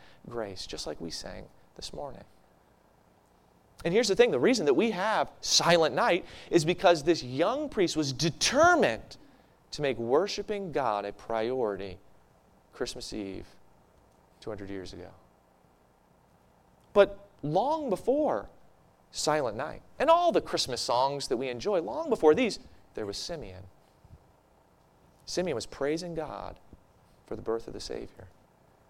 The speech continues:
In fact, Simeon's words have been taken for many, many years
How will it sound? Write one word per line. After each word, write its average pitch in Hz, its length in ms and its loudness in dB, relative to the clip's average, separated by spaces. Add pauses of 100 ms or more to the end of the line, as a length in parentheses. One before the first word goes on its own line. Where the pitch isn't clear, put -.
(260)
In 151 100 0
fact, 170 240 10
Simeon's 208 520 4
words 104 440 -2 (240)
have 139 80 0
been 135 160 0
taken 135 400 -2
for 107 320 -2 (240)
many, 208 280 0
many 107 240 -6
years 95 380 -12